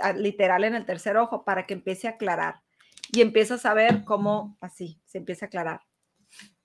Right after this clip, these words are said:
Me pone aquí Alejandra Espinosa. "Hola, Alejandra", me pones, "¿qué costo tienen?". Todos los sprays tienen un costo diferente.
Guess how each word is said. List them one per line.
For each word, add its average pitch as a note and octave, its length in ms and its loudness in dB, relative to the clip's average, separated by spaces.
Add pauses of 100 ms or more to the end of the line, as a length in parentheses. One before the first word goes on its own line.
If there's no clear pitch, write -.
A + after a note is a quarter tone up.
(400)
Me - 240 2
pone A3+ 340 6
aquí B3 220 -2
Alejandra A#3+ 840 2
Espinosa. G3 800 -2
"Hola, F#3+ 160 2
Alejandra", A#3 420 -2
me B3 100 -4
pones, G#3+ 320 -6
"¿qué A#3+ 160 2
costo C4 320 2
tienen?". C4+ 400 0 (100)
Todos D#4+ 240 10
los F4+ 140 0
sprays C#4 340 2
tienen B3+ 240 0
un B3+ 100 -2
costo C4 260 -4
diferente. E3 680 -6